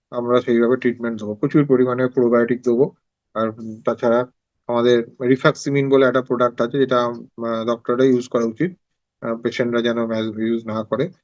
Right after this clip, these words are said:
অ্যান্টি ইনফ্ল্যামেটরি আছে, ইনার্ট প্রোডাক্ট, যেটা সিস্টেমেই কাজ করবে। এটা আপনার ওয়ালে যত ইনফ্ল্যামেশন আছে ইনটেস্টিনে, সেগুলো কারেক্ট করবে। ইনফ্যাক্ট আমরা rifaximin ten to fifteen days এর এখন রিকমেন্ডেশন আছে,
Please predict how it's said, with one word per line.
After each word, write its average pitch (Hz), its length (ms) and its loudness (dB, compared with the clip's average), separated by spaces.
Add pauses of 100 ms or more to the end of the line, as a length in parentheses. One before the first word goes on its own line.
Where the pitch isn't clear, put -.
(200)
অ্যান্টি 117 240 0
ইনফ্ল্যামেটরি 120 640 0
আছে, 113 260 -2
ইনার্ট 127 380 0
প্রোডাক্ট, 127 380 -2
যেটা 131 160 2
সিস্টেমেই 131 440 -2
কাজ 123 220 0
করবে। 127 320 -2 (380)
এটা 127 300 4
আপনার 127 260 4
ওয়ালে 127 420 6
যত 123 280 0
ইনফ্ল্যামেশন 120 640 -2
আছে 117 180 -4
ইনটেস্টিনে, 120 460 -4
সেগুলো 117 340 -4
কারেক্ট 117 300 -4
করবে। 113 300 -8 (440)
ইনফ্যাক্ট 123 460 -2
আমরা 120 280 0
rifaximin 123 720 -2
ten 123 240 -2
to 131 100 0
fifteen 123 460 -2
days 127 160 2
এর 120 80 2
এখন 120 260 -6
রিকমেন্ডেশন 117 640 -6
আছে, 110 240 -12